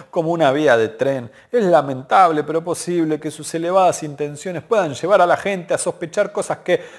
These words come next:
bueno, que estoy segura de que usted considera que son de una naturaleza sórdida y escandalosa." Dagny la estaba mirando directamente.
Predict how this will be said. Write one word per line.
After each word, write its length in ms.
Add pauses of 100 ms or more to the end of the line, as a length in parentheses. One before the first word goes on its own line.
(140)
bueno, 440 (160)
que 60
estoy 220
segura 340
de 80
que 60
usted 280
considera 540
que 100
son 220
de 60
una 120
naturaleza 600
sórdida 580
y 60
escandalosa." 800 (760)
Dagny 380
la 120
estaba 360
mirando 460
directamente. 840